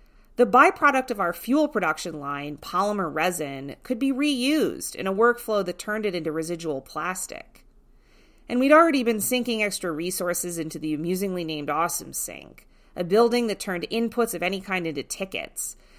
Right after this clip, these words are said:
which could be spent in a special store that sold statues, vehicles, and the Fix-It coffee cup.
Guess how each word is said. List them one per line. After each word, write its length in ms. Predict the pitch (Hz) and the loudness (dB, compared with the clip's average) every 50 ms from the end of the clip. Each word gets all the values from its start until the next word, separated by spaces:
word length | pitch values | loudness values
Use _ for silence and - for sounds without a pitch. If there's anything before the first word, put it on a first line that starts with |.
| - - | -14 -8
which 180 | - 190 - - | -6 -6 -4 -4
could 120 | 214 180 | -6 -6
be 100 | - 160 | -6 -4
spent 400 | - - - - 233 226 233 - | -4 -4 0 2 2 2 2 0
in 100 | - 175 | -2 -4
a 60 | 160 | -4
special 400 | 160 - - 190 202 - 233 214 | -4 -2 -2 -2 -2 -2 -2 -2
store 400 | 208 - - - 160 165 165 165 | -2 -4 -4 -2 0 0 0 0
that 120 | 156 - - | 0 -4 -6
sold 280 | - - 147 - - | -6 -6 -6 -6 -6
statues, 680 | - - - 220 233 247 247 - 247 240 233 233 226 208 | -6 -6 -2 -2 -2 -2 -2 -2 -4 -4 -4 -4 -6 -8
vehicles, 720 | 190 175 160 160 165 175 175 180 175 170 170 170 170 - - - - | -8 -4 0 0 0 0 0 -2 -2 0 0 -2 -2 -4 -8 -8 -6
and 400 | - 233 254 196 160 160 170 180 | -2 0 0 0 0 -2 -4 -6
the 120 | 151 151 | -8 -10
Fix-It 500 | - - - 175 180 - - 123 - - | -10 -2 -2 -2 -2 -2 -8 -10 -10 -12
coffee 400 | - - - 160 180 - - - | -14 -6 -4 -4 -4 -4 -12 -18
cup. 380 | - - - - - - _ - | -18 -16 -14 -14 -14 -16 _ -20